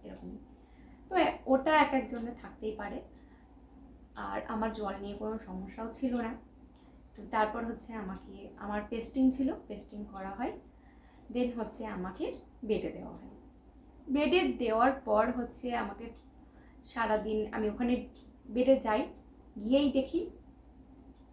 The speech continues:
আমার বাবা মা আছে সবাই সামনে, আমাকে নিয়ে যাওয়া হচ্ছে আমার মার সামনে, আমার বর সামনে। তো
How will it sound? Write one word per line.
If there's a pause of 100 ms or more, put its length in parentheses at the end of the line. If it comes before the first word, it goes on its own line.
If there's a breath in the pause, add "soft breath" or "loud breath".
(140)
আমার (160)
বাবা
মা
আছে
সবাই
সামনে, (340 loud breath)
আমাকে
নিয়ে
যাওয়া
হচ্ছে
আমার
মার
সামনে,
আমার
বর (100)
সামনে। (800 loud breath)
তো